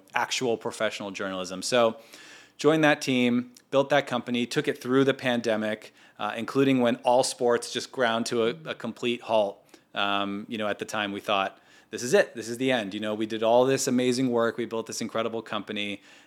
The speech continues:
Um, we had almost seven hundred employees around, around the world at the time. And we thought, "The pandemic's gonna be the end of us." But ultimately things worked out. Um, we sold the company to, to the New York Times. So The Athletic is now part of the New York Times.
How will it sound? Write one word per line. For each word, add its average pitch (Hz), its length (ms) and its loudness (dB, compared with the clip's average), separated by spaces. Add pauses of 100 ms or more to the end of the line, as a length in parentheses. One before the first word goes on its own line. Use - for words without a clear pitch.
Um, 104 220 -6
we 113 100 -2
had 120 100 6
almost 120 300 2
seven 123 240 0
hundred 120 180 -2
employees 107 460 -2
around, 101 420 -4 (140)
around 107 260 -2
the 104 80 -6
world 104 260 0
at 101 140 -4
the 101 60 -12
time. 104 420 -4 (340)
And 104 120 -6
we 107 80 -4
thought, 110 420 0 (560)
"The 110 80 -8
pandemic's 113 480 -2
gonna 123 180 -2
be 123 120 0
the 120 100 -2
end 123 140 0
of 104 100 -2
us." 98 220 -4
But 120 240 2
ultimately 151 420 2
things 143 240 -2
worked 135 240 0
out. 120 380 2 (260)
Um, 110 580 -2
we 123 120 -2
sold 123 260 2
the 123 80 -4
company 120 460 -4
to, 117 560 -4
to - 160 -10
the 117 80 -6
New 110 160 -2
York 117 180 -2
Times. 117 400 -2
So 101 280 -4
The 110 160 -2
Athletic 104 340 -4
is 101 100 -10
now 101 140 -4
part 104 200 -4
of 101 60 -8
the 104 80 -10
New 101 100 -6
York 104 160 -8
Times. 104 460 -4